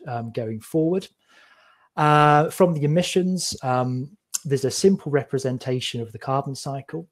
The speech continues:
So this is based on how complex Earth system models and carbon cycle models respond to increases in global mean surface temperature and total accumulated, uh, carbon emissions.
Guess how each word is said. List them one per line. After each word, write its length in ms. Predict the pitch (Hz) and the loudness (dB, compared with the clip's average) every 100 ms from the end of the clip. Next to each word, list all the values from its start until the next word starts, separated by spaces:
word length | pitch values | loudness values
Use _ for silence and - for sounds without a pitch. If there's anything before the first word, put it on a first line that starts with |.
| _ _ _ _ _ | _ _ _ _ _
So 440 | - 143 143 143 151 | 0 4 4 4 4
this 200 | 185 190 | 2 4
is 100 | 143 | -2
based 500 | - 156 147 - - - | 2 2 2 -4 -10 -6
on 240 | 135 131 | -4 -4
how 640 | 143 - 147 135 127 - | -6 -8 -6 -4 -4 -6
complex 640 | - 175 170 156 135 - - | -2 -2 0 -2 -2 -8 -6
Earth 160 | 143 - | -6 -4
system 320 | 139 - 131 | -10 -8 -6
models 420 | 135 135 135 135 | -4 -2 -4 -6
and 180 | 123 120 | -8 -10
carbon 360 | - 135 127 123 | -6 -4 -4 -6
cycle 400 | 131 123 - 123 | -6 -8 -8 -10
models 480 | 120 123 123 - _ _ _ - | -8 -10 -16 -20 _ _ _ -12
respond 680 | 123 - - 135 143 147 - _ _ _ _ | -10 -8 0 0 0 -4 -8 _ _ _ _
to 420 | - 139 127 123 - - | -8 -4 -4 -4 -8 -2
increases 640 | 151 - 143 127 135 123 | -2 0 -4 -4 -6 -6
in 120 | 123 | -4
global 300 | 135 127 117 | 0 -2 -2
mean 220 | 117 113 | -8 -8
surface 400 | - 156 151 147 | 0 0 0 -8
temperature 600 | - 143 - 127 - 139 - _ _ - 147 | -6 -8 -8 -12 -6 -6 -6 _ _ -10 -2
and 440 | 127 120 123 - | 0 0 -4 -4
total 460 | - 131 - 127 - | 0 0 0 -4 -4
accumulated, 880 | - - 127 120 117 113 - 113 - | -10 -6 -4 -4 -4 -8 -10 -12 -12
uh, 200 | 117 110 - | -14 -16 -8
carbon 400 | - 139 117 110 | -2 -2 -2 -10
emissions. 640 | 107 107 - 127 - | -12 -14 -16 -16 -18